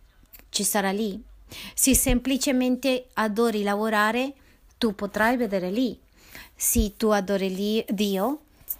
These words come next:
anche quello si vedrà lì. La domanda non è se ti sei fatto per adorare.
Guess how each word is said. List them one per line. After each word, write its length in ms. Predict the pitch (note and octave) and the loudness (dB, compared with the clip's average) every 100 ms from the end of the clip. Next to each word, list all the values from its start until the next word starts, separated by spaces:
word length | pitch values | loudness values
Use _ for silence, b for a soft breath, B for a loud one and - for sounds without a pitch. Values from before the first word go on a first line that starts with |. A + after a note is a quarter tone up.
| - | -6
anche 360 | - G3 F#3 F3 | 0 0 0 -6
quello 260 | - G3+ B3 | -2 0 0
si 160 | - | 0
vedrà 300 | F3+ F3+ F3+ | 0 0 0
lì. 240 | G3 A#3 F3+ - | 0 -2 -4 2
La 140 | G#3+ | 2
domanda 460 | G#3 G#3 G#3+ B3 C4 | 4 2 4 8 8
non 380 | A#3+ F#3+ F#3 A3+ | 6 2 0 2
è 240 | A3 E3+ B B B | 2 -2 B B B
se 180 | - A#3+ | -6 -2
ti 120 | A#3+ | 0
sei 200 | A3+ A3 | 2 0
fatto 340 | G#3 G#3+ G#3 A3 | 2 0 2 2
per 160 | G#3+ | 4
adorare. 640 | F#3+ F#3+ G3 G#3+ F#3 F#3 | 4 4 6 6 6 0